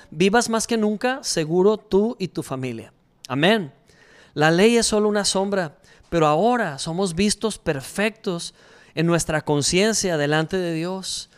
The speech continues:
Vivimos conscientes de nuestra posición en Cristo. ¿Quiénes somos en Cristo? Somos llamados justos,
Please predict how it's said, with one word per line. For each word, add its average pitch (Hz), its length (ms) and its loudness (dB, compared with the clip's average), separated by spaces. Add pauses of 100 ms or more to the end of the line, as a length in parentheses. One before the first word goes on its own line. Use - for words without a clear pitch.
(240)
Vivimos 180 480 4
conscientes 190 760 2
de 208 80 0
nuestra 170 380 -4
posición 151 500 -2
en 185 120 -2
Cristo. 165 520 -6
¿Quiénes 208 320 -4
somos 190 360 -6
en 160 120 -8
Cristo? 151 520 -8 (360)
Somos 175 280 2
llamados 165 460 4
justos, 175 640 -2